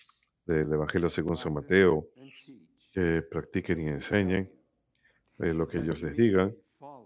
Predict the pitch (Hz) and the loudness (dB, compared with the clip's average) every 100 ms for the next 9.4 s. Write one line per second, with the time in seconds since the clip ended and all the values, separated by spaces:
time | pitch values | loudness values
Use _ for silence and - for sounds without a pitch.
0 | 117 101 92 87 90 - 80 95 90 85 | -2 0 0 0 0 -2 0 0 0 -2
1 | 82 78 98 98 - 87 107 127 123 - | -4 -2 -2 -2 -2 -2 -4 -10 -20 -20
2 | 117 _ 117 107 95 _ _ _ 101 120 | -20 _ -20 -20 -20 _ _ _ -14 -10
3 | 143 143 135 123 113 117 101 120 104 90 | -8 -10 -10 -10 -10 -14 -12 -10 -12 -10
4 | 104 120 110 107 95 87 - 90 - 95 | -6 -2 -2 -2 -2 -4 -4 -8 0 2
5 | 82 80 80 85 - 78 87 82 78 82 | 2 0 -2 -4 -8 -2 0 2 0 -4
6 | 76 73 90 87 - _ _ - 85 - | -6 0 0 0 -6 _ _ -8 -6 0
7 | 80 78 78 71 - 120 107 90 76 - | 2 2 0 -4 4 6 8 6 2 -4
8 | _ _ _ - 85 87 87 80 - 78 | _ _ _ -16 -10 -6 -4 -4 -4 -2
9 | 104 101 80 | 0 0 -4